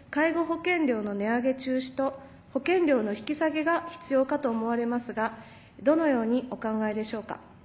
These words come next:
三点目です。保険料の引き上げに続いて、この八月からは一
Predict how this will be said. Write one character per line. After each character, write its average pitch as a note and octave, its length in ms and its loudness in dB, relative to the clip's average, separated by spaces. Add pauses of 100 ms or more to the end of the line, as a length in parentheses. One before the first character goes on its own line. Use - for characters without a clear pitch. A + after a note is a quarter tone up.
(880)
三 D4+ 300 2
点 D4+ 220 2
目 D4+ 120 2
で G#3 100 0
す。 - 160 -12 (840)
保 C4+ 80 2
険 F#4 280 4
料 D4+ 160 4
の A#3 120 2
引 A3 120 -8
き A#3+ 140 -2
上 B3+ 100 4
げ B3+ 140 2
に B3 140 2
続 A#3+ 300 -2
い B3+ 80 2
て、 A3 260 -2 (560)
こ C4 120 2
の E4 180 4 (140)
八 C4 260 0
月 D#4+ 220 2
か C#4 140 0
ら A#3+ 120 2
は G#3+ 220 -2 (380)
一 A#3 60 -4